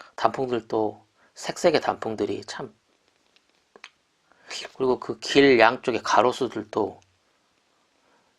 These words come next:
이 벚나무, 벚나무들을 또 이 나뭇잎이 또 물들면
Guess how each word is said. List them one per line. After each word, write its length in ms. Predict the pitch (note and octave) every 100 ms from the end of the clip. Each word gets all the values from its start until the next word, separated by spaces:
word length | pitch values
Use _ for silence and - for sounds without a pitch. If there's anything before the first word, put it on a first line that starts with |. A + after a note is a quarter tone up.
| _
이 100 | -
벚나무, 680 | - B2+ C3+ A2 G2+ - -
벚나무들을 1300 | - A#2+ D3 D#3 C#3+ B2+ A2+ G#2+ G#2 G2+ G#2+ G2+ F#2+ G2+ _
또 160 | - G2+
이 100 | G2+ _ _ _ _ _ _ _ _ _ - A#2
나뭇잎이 580 | - B2 C3+ A2+ G#2+ -
또 100 | -
물들면 720 | F#2+ A2 B2 A#2+ A2 F#2+ G#2